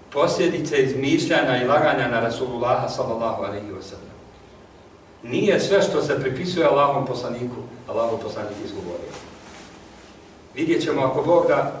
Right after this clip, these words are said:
u ovom predavanju koje neće dugo trajati, inša Allah. Zbog čega su ljudi izmišljali na poslanika, alejhi salatu vesselam, i koje su to negativne posljedice u životu muslimana?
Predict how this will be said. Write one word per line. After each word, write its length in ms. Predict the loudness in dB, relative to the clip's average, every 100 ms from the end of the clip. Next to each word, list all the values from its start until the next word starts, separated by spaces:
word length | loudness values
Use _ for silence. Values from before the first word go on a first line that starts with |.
| -4
u 40 | -2
ovom 160 | 0
predavanju 460 | 0 2 2 2 0
koje 180 | 0 0
neće 280 | 0 0
dugo 200 | 0 -2 -2
trajati, 340 | -2 -2 -2 -8
inša 160 | -6 -4
Allah. 140 | -2 -6 -10 -16 -20 -20 -20 -20 -20 -20 -20 -20 -20 -20 -12
Zbog 180 | -6 -4
čega 320 | 2 4 4 4
su 120 | 0 0
ljudi 180 | 0 0
izmišljali 600 | 0 0 2 2 2 2
na 60 | -2
poslanika, 500 | -2 -2 -2 -2 0
alejhi 200 | 0 0
salatu 240 | -2 -4 -4
vesselam, 560 | -2 0 2 2 0 -4
i 60 | -6
koje 280 | 2 4 4
su 180 | 2 -2
to 100 | 0
negativne 580 | 2 2 0 0 -2 0
posljedice 460 | 0 0 0 0
u 100 | -2
životu 340 | -2 0 0 -2
muslimana? 580 | -6 -6 -8 -8 -10 -12